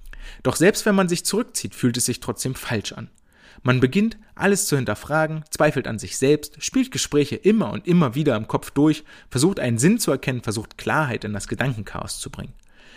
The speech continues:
Doch man scheitert daran. Solche Tage enden damit, dass man gegen einundzwanzig Uhr einschläft, nur um zwei Stunden später geplagt von Albträumen wieder wach zu sein.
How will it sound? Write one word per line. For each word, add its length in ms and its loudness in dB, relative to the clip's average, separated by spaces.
Doch 140 0
man 140 0
scheitert 440 0
daran. 240 -10
Solche 320 4
Tage 300 0
enden 340 -4
damit, 380 0
dass 140 -2
man 120 0
gegen 200 -2
einundzwanzig 500 0
Uhr 220 -6
einschläft, 560 -2
nur 220 6
um 120 -6
zwei 200 2
Stunden 240 -4
später 480 0
geplagt 500 -6
von 140 -8
Albträumen 560 -2
wieder 240 0
wach 160 -6
zu 160 -12
sein. 240 -10